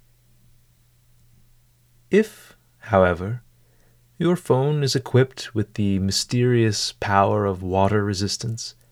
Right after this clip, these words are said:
and you haven't the slightest fear of it getting wet, you may neglect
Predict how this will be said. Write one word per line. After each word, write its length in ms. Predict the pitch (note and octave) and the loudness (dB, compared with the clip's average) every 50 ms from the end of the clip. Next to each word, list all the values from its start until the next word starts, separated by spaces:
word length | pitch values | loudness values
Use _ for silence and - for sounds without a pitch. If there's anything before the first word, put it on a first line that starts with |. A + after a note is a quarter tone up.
| _ _ _ _ _ _ _ _ _ _ _ _ - | _ _ _ _ _ _ _ _ _ _ _ _ -8
and 100 | - C#3 | -4 -2
you 80 | A2+ G2+ | -2 0
haven't 460 | - G2 G2+ G2+ A2+ A2 G#2+ - - | 0 2 0 2 0 -2 -4 -4 -8
the 80 | - A#2 | -8 -6
slightest 500 | - - A#2+ A#2 A#2 B2+ B2 - - - | -4 -2 0 0 0 0 -2 -4 -8 -12
fear 400 | - - - A2 G2+ G2 G2 G#2 | -10 -6 -4 -2 -2 -2 -4 -4
of 180 | A2+ A2+ G#2+ | -6 -8 -6
it 200 | G#2+ - - - | -8 -10 -8 -4
getting 340 | - G#2+ G2+ G2+ G2 G2 F#2+ | -2 0 0 0 0 0 0
wet, 400 | G2+ A2 A#2 - - - - - - _ _ _ _ _ _ _ _ _ _ _ _ _ _ _ _ _ _ _ _ _ _ _ _ _ _ | 0 -2 -2 -4 -8 -18 -20 -20 -20 _ _ _ _ _ _ _ _ _ _ _ _ _ _ _ _ _ _ _ _ _ _ _ _ _ _
you 240 | - G2+ G2 G2 G2 | -6 -4 -2 -2 0
may 720 | F#2+ F#2 F#2 F2+ F2+ F2+ F2+ F2+ F2+ F2 F2 F2 F2 E2+ _ _ _ _ _ _ _ _ _ _ _ _ _ _ - | 0 0 0 0 0 0 -2 -2 -2 -4 -6 -6 -8 -10 _ _ _ _ _ _ _ _ _ _ _ _ _ _ -6
neglect 640 | - A2 G2+ G2 A2 G#2+ F#2+ - - - - - | -2 -2 0 4 4 4 4 2 -2 -14 -20 -20